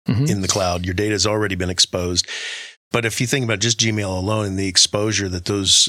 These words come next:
Speaker 2: that these systems have to global communications, every
Speaker 1: Yeah.
Speaker 2: language,
Speaker 1: Right.
Speaker 2: uh, every continent, et cetera, that alone, and, and we haven't even wrapped in YouTube, haven't even wrapped in
Speaker 1: Right.
Speaker 2: all these other platforms.
Speaker 1: All the colloquialisms, the idioms, you know, when, when you think of what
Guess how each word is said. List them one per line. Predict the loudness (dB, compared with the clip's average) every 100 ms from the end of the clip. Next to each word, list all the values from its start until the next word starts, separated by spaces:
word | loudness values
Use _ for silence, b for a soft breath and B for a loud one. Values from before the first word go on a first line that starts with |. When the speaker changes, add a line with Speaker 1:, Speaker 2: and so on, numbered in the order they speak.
| 0
Speaker 2:
that | -6 -2
these | 0 4
systems | 4 4 2 0 0
have | 0 0 0 -2 -4 -2
to | 0 0 -2
global | -2 -2 0 0 0 -2
communications, | -2 -2 -2 -2 0 2 2 2 0 2 0 0
every | 0 2
Speaker 1:
Yeah. | 2
Speaker 2:
language, | 2 0 0 0 0 0 0 0 0 -4 B B
Speaker 1:
Right. | 0 0 -2 -2
Speaker 2:
uh, | 0 0 0
every | -2 -2 -4
continent, | -2 -2 -2 -2 -2 -2 -6 B B
et | B 2
cetera, | 4 4 2 0
that | 2 2
alone, | 2 0 0 -2
and, | -2 -2 -2
and | 0
we | 0
haven't | 0 0 0 0
even | -2 -2
wrapped | 0 0 0 -2
in | -2
YouTube, | 0 0 0 2 2 2 0 0
haven't | -2 -2 -2
even | -2 0
wrapped | 0 2
in | 2
Speaker 1:
Right. | 2 2
Speaker 2:
all | 0
these | 0 0
other | -2
platforms. | -4 -4 -4 -4 -6 -8 -4
Speaker 1:
All | 0 0
the | -2
colloquialisms, | 0 -2 0 0 2 2 2 2 2
the | 2 2
idioms, | 2 2 2 2 2
you | 2
know, | 0 0
when, | 0 0 0 0
when | 0
you | 0
think | 0 0
of | 2
what | 0 -2